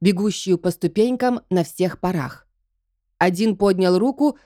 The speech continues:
чтобы остановить ее, но тут в воздухе сверкнул стилет Мии и молниеносно погрузился в его живот. Мужчина ахнул и скатился по лестнице, а его напарник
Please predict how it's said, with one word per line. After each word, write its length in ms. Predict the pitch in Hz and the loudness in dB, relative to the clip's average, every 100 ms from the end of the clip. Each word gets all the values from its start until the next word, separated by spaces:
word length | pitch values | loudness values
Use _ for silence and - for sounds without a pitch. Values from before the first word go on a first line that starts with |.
| - | -18
чтобы 320 | - 220 220 | -2 2 2
остановить 720 | 240 - 262 285 269 180 - | 0 -2 0 2 0 -2 -2
ее, 400 | 160 143 127 - _ _ _ _ | -2 0 -2 -4 _ _ _ _
но 180 | 185 214 | 2 2
тут 340 | 208 330 330 | 2 2 2
в 100 | 190 | -4
воздухе 680 | 170 196 247 220 208 220 208 - | 0 2 2 0 -2 -2 -4 -4
сверкнул 480 | 170 175 - 180 | -2 -2 0 0
стилет 480 | 185 - 190 185 139 | 0 -2 0 2 0
Мии 460 | 151 175 220 247 - _ _ _ - | 0 2 2 0 -2 _ _ _ 2
и 100 | 285 | 4
молниеносно 840 | 247 214 208 208 269 302 - 277 | 4 2 2 4 2 0 -2 -2
погрузился 600 | 202 180 180 196 214 208 | 0 2 2 2 0 -2
в 40 | |
его 280 | 170 151 147 | -2 -2 0
живот. 480 | 147 160 131 - - _ _ _ _ _ _ _ | -2 -4 -4 -6 -10 _ _ _ _ _ _ _
Мужчина 520 | 180 202 - 220 202 - | 0 0 0 -2 -2 0
ахнул 460 | 269 269 277 277 233 _ _ _ _ | -2 0 0 0 -4 _ _ _ _
и 100 | 311 | 0
скатился 520 | - 233 214 233 233 | 2 -2 0 -2 -2
по 140 | 220 220 | -2 0
лестнице, 680 | 160 131 143 123 - 127 - _ _ _ _ _ _ | 0 -2 -8 -8 -10 -10 -12 _ _ _ _ _ _
а 100 | 202 | 2
его 200 | 233 233 | 4 4
напарник 600 | 240 240 311 285 202 - | 2 2 0 4 2 0